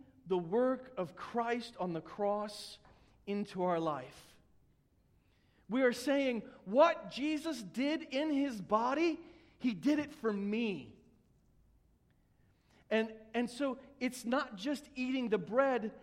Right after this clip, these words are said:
but it literally is to what Jesus said, to eat his flesh. In other words, to acknowledge a full participation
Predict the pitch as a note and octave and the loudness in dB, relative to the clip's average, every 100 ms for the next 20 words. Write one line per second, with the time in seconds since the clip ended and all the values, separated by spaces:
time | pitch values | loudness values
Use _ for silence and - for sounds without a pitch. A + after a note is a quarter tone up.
0 | - F3+ B3+ B3+ A3+ C4 C#4+ C4+ B3 A3+ | -6 0 0 0 -2 -2 0 0 -2 -4
1 | A3+ - B3 A3+ G#3 A3+ E3+ F#3 B3 A3+ | -6 -6 -6 -4 -2 -2 -4 -8 -8 -8
2 | G3+ - F#3+ F#3 G#3 - A#3 A3+ A3 G#3+ | -10 -4 -4 -4 -10 -8 -8 -6 -4 -6
3 | - - A3+ G3+ - - - - - A3+ | -8 -4 -2 0 -2 -10 -16 -16 -4 0
4 | A#3 B3 A#3+ A3 - A#3+ A3 G3 G3+ G#3+ | 0 -2 -4 -6 -8 -4 -2 -2 2 2
5 | B3+ A#3 F3+ - G#3 G3 - - C#4 D4 | 4 2 0 -2 -2 -2 -10 -4 0 0
6 | D#4+ D#4+ - - - - A#3+ - B3+ G#3+ | 0 -4 -10 -20 -12 -2 -2 -2 -6 -2
7 | A#3+ - B3+ C4+ C4 G3 D3+ | -2 -2 -2 -2 -2 -4 -4